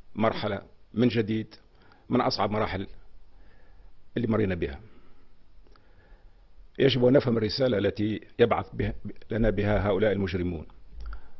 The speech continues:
أنكم مش بتعدوا رمضان سعيد، أنكم مش بتعيدوا عيد سعيد، أنكم مش بتحصلوا على الأمن والاستقرار، أننا ما نمشي نخليكم تعملوا الانتخابات وتواصلوا المسار الديمقراطي والتمسك بالمؤسسات الديمقراطية.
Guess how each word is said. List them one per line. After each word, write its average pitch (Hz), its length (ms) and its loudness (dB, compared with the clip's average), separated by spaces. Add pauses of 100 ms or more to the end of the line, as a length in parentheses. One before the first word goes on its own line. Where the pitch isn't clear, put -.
أنكم 120 280 4
مش 120 100 0
بتعدوا 110 420 2
رمضان 104 280 0
سعيد، 80 380 -6 (920)
أنكم 123 420 2
مش 139 120 -6
بتعيدوا 113 500 2
عيد 104 140 0
سعيد، 85 440 -8 (1040)
أنكم 135 400 4
مش - 140 -4
بتحصلوا 151 340 2
على 123 100 4
الأمن 123 240 2
والاستقرار، 107 600 -4 (840)
أننا 127 200 6
ما 143 80 4
نمشي 160 240 -2
نخليكم 135 420 2
تعملوا 101 360 2
الانتخابات 101 760 0 (440)
وتواصلوا 107 460 0
المسار 101 360 2
الديمقراطي 95 600 -2
والتمسك 90 500 -4
بالمؤسسات 95 640 -2
الديمقراطية. 90 680 -4